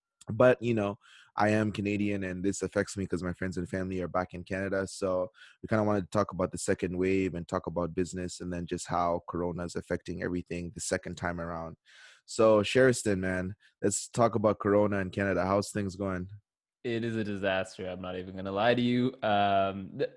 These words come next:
Speaker 2: I, I, I'm, I'm glad that you clarified there that, you know, obviously we're still, uh, kind of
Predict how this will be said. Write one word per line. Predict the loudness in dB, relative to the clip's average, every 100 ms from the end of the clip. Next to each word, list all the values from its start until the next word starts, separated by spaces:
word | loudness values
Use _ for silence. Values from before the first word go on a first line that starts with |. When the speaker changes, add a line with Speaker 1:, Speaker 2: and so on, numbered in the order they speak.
| 2
Speaker 2:
I, | 4
I, | 6 6 4
I'm, | 0 -2 -4
I'm | 2
glad | 6 6
that | 4
you | 0
clarified | 4 4 6 4 4
there | 4 6
that, | 4 2
you |
know, | 0 0 -2 -6
obviously | 0 0 0 -2 -4 -4
we're | -4
still, | -4 0 0 -2 -8 -10
uh, | -6 -4 -4 -4 -6 -4
kind | -2
of | -2